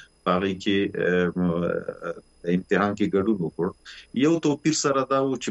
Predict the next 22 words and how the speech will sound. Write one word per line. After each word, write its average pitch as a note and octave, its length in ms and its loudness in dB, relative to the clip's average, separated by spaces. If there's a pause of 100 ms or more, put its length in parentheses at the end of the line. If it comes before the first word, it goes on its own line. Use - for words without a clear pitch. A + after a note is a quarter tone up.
پخوا B2+ 380 0
به، A#2 320 0
م، G#2 280 -4
یوازې G#2+ 420 2
افغانستان G2 640 0
کې A#2 100 -2
امتحان G#2 420 2
اخیستل G2 340 -2
کېده، G2+ 300 2 (140)
خو F#2 160 -4
دا G2+ 160 4
ځل، G2+ 180 2 (580)
اه، F#3+ 140 4 (140)
دغه A#2+ 260 2
مهاجرینو، G2+ 720 2
اه، F#2 380 0 (160)
جنکو F#2 520 2
ته G2 240 2
یا F#2 140 0
نجونو G2+ 360 2
ته F#2+ 160 0
چې، G#2+ 300 0